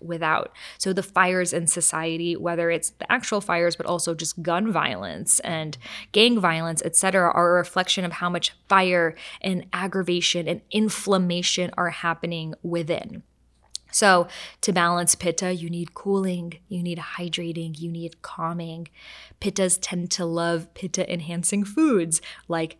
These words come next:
coffee and spicy foods and things that are very stimulating. And what they need more of is cooling,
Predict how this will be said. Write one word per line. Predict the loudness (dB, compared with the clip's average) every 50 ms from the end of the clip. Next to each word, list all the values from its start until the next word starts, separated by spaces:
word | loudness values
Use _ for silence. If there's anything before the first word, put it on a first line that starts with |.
| _ _ _ -2
coffee | 2 4 4 4 2 0 0 2 2 2 0
and | -2 -2 -4 -4 -2 0 2
spicy | 2 2 2 2 2 4 2 2 2 2 0 0
foods | 0 0 2 4 4 4 2 2 0 -2
and | -6 -6 -4
things | -4 -2 -2 0
that | 0 0
are | 0 0
very | 0 0 -2 0 0 -2
stimulating. | -2 -2 0 0 2 2 2 2 2 0 -2 -2 -4 -8 -8
And | -8 -6 -4
what | -4 -4 -4
they | -4 -4 -4
need | -2 -4 -4 -4
more | -4 -2 -2 0 0 0
of | -2 -2 -4 -4 -2
is | -2 -2 -2 -2 -6 _ -20 -20 -20 _ _ _
cooling, | -20 -12 -8 -4 -4 -2 -2 -2 -4 -6 -6 -8 -8 -8 -8 -8 -8 -10